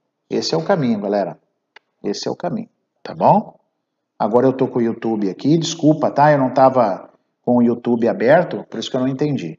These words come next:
Mas agora acho que eu consegui, consegui reverter aqui, ó. Professor Álvaro Anderson, não sei se tá aí ainda, também tava no YouTube com a gente. Que bacana. Top, galera.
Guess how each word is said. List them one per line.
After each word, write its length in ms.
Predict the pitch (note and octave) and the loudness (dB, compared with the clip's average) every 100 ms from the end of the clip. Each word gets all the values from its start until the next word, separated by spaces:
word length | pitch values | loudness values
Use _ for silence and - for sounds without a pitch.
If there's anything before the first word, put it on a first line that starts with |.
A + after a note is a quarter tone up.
| _ _ _ _ | _ _ _ _
Mas 160 | - G2+ | -8 -4
agora 320 | G#2+ A2 A#2 | 0 2 2
acho 140 | B2 - | 2 -2
que 60 | |
eu 60 | C3 | -4
consegui, 1080 | C3 A#2+ - G#2+ G2+ A2+ A2+ G#2 G2 F2 F2 _ _ _ _ _ _ | -4 -4 -4 -4 0 2 2 2 0 -4 -10 _ _ _ _ _ _
consegui 460 | - A2 - G#2 G#2+ | -10 -8 -6 -6 -4
reverter 1000 | G2+ A2+ A2+ G#2+ E2 - G#2 A2 G#2+ G2+ | -4 -2 -2 -2 -4 -4 0 0 0 -2
aqui, 360 | F2+ - - F2+ | -6 -12 -12 -12
ó. 140 | D#2 _ _ _ _ _ _ _ | -12 _ _ _ _ _ _ _
Professor 380 | - G2 - A2+ | -8 -6 -2 0
Álvaro 440 | G#2 A2 G#2 G#2 | 4 4 2 -2
Anderson, 360 | A#2+ B2+ G#2 - | -2 -2 -4 -6
não 120 | G2+ | -8
sei 200 | F#2+ G#2+ | -6 -6
se 80 | - | -4
tá 100 | G#2+ | -4
aí 140 | G2 | -2
ainda, 300 | G2+ G2+ B2 G#2+ | -4 -2 -4 -4
também 220 | A2 A2+ | -4 -4
tava 180 | A2+ G#2 | -4 -4
no 80 | |
YouTube 360 | G2+ G2 A2+ G2+ | -6 -4 -6 -6
com 100 | G2 | -6
a 60 | F2+ | -6
gente. 580 | G2+ C#3 C3+ - C#3+ - _ _ _ _ _ _ _ | -4 -4 -4 -8 -12 -14 _ _ _ _ _ _ _
Que 100 | - | 0
bacana. 560 | D#3 C#3 - F#2+ F2+ - _ _ _ _ _ _ _ _ _ _ _ _ _ _ _ _ _ _ _ _ _ _ _ _ _ _ | 2 2 0 -10 -12 -18 _ _ _ _ _ _ _ _ _ _ _ _ _ _ _ _ _ _ _ _ _ _ _ _ _ _
Top, 320 | - E3 - C3 | 4 4 4 -2
galera. 800 | C3 C#3+ D#3 A#2 F#2 - - | -4 0 0 -2 -6 -16 -20